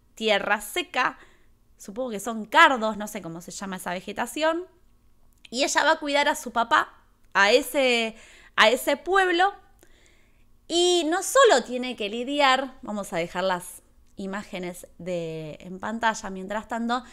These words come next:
no solo tiene que lidiar con cuidar a su papá, acá vem-, vemos imágenes de la película mientras tanto, sino que además vienen los terratenientes,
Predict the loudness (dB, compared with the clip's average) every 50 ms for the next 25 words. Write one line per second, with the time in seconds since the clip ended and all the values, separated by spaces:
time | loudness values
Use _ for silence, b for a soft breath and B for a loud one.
0 | B B B B B B -6 -6 -4 -2 -2 -2 -2 -2 -2 -4 -4 -4 -4 -4
1 | -4 -2 -2 2 4 6 6 6 6 4 0 -6 -10 -12 -12 -10 -8 -6 -4 -2
2 | 0 0 0 -2 -4 -4 -2 2 4 4 4 4 4 0 -2 -2 -2 -6 -8 -10
3 | -10 -10 -8 -8 -8 -10 -10 -12 -14 -16 -12 -12 -10 -10 -8 -8 -8 -6 -6 -6
4 | -4 -4 -4 -4 -4 -4 -6 -6 -8 -8 -10 -10 -10 -8 -6 -4 -4 -2 -2 -2
5 | -2 -4 B B B B B B B -10 -8 -4 -4 -4 0 2 2 4 4 4
6 | 4 2 2 2 0 -4 -12 -20 _ _ -4 0 2 2 2 0 -2 -2 -2 -4
7 | -4 -4 -2 -2 -2 0 2 4 2 4 4 4 2 2 2 2 2 2 2 0
8 | -2 -2 -2 -2 -2 -4 -8 -16 -20 -20